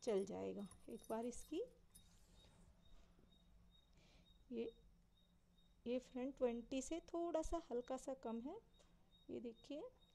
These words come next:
इतना सा कपड़ा कम है, क्वार्टर इंची, तो ये हमारा हो जाएगा। तो अब इसको मैं सीधे सीधे टू पीस सकता है हमारा, देखो एकदम इक्वल होएगा, इसमें तिरछापन कुछ नहीं आएगा, क्योंकि हमको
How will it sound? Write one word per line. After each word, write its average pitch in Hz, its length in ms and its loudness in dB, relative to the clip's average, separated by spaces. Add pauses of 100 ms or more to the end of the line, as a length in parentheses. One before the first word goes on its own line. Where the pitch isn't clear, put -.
(140)
इतना 294 400 -6
सा 285 180 -6
कपड़ा 269 340 -2 (440)
कम 233 220 -6
है, 254 140 -4 (560)
क्वार्टर 233 300 2
इंची, 254 380 0 (100)
तो 285 220 4
ये 247 260 6
हमारा 240 400 2
हो 226 140 10
जाएगा। 214 440 4 (680)
तो 226 80 -6 (380)
अब 240 180 8
इसको 247 380 4
मैं 262 160 6 (120)
सीधे 233 360 0
सीधे 254 340 0 (300)
टू 240 120 -2
पीस 233 260 -4
सकता - 260 -4
है 254 60 2
हमारा, 226 360 0
देखो 233 280 2
एकदम 247 400 2
इक्वल 240 320 0
होएगा, 247 400 0 (600)
इसमें 240 380 0
तिरछापन 240 680 0
कुछ 247 240 -4
नहीं 240 140 2
आएगा, 233 260 2
क्योंकि 247 320 -2
हमको 240 440 0